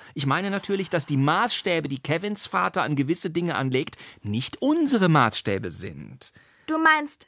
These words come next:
Speaker 2: die Maßstäbe, die er an sein Kind anlegt?
Speaker 1: Ja. N-, naja, wenn du das so sagen willst, dann meine ich genau das. Die Maßstäbe, die man an sein Kind anlegt,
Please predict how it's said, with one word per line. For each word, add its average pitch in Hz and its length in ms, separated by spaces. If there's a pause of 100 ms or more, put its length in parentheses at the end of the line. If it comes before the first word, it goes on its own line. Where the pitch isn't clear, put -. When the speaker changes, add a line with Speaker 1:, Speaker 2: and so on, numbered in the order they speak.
Speaker 2:
die 302 120
Maßstäbe, 294 500
die 269 120
er 233 140
an 254 100
sein 233 260
Kind 277 400
anlegt? 311 580
Speaker 1:
Ja. 226 120 (480)
N-, 180 120 (160)
naja, 160 340
wenn 135 120
du 170 60
das 151 200
so 220 80
sagen 180 320
willst, 208 180
dann 151 100
meine 123 240
ich 180 140
genau 208 220
das. - 220
Die 113 100
Maßstäbe, 202 560 (180)
die 175 100
man 202 220
an 185 220
sein 202 240
Kind 160 260
anlegt, 107 400